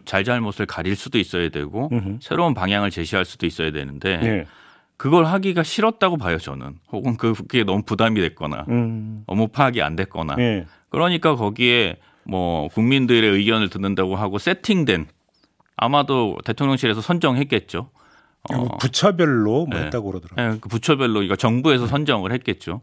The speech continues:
Speaker 2: 음.
Speaker 1: 그리고 질문들도 미리 알고 있었을 거고,
Speaker 2: 네.
Speaker 1: 혹은 몰랐다고 하더라도 뭐 그 말을 신뢰하기가 상당히 어렵죠.
Speaker 2: 네.
Speaker 1: 왜냐하면 거기에는 최소한 대통령 경호실의 경호나 보안상을 다 통과한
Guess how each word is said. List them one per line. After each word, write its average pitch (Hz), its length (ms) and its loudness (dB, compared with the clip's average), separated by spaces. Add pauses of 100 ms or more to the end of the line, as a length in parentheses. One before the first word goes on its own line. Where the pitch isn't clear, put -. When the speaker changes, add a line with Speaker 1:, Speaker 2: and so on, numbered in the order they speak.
Speaker 2:
음. 107 180 -4 (120)
Speaker 1:
그리고 123 200 0
질문들도 123 640 4
미리 104 220 4
알고 92 260 2
있었을 90 400 0
거고, 76 420 -8
Speaker 2:
네. 101 340 -4 (180)
Speaker 1:
혹은 135 260 2
몰랐다고 123 540 0
하더라도 127 760 0
뭐 92 280 -2
그 123 100 0
말을 113 260 4
신뢰하기가 131 520 0
상당히 135 340 -2
어렵죠. 78 640 -4
Speaker 2:
네. 104 260 -4 (240)
Speaker 1:
왜냐하면 104 440 -2
거기에는 107 880 2 (120)
최소한 143 440 0
대통령 104 340 -4
경호실의 87 1000 0
경호나 95 400 0
보안상을 92 500 -2
다 85 100 -8
통과한 120 720 -2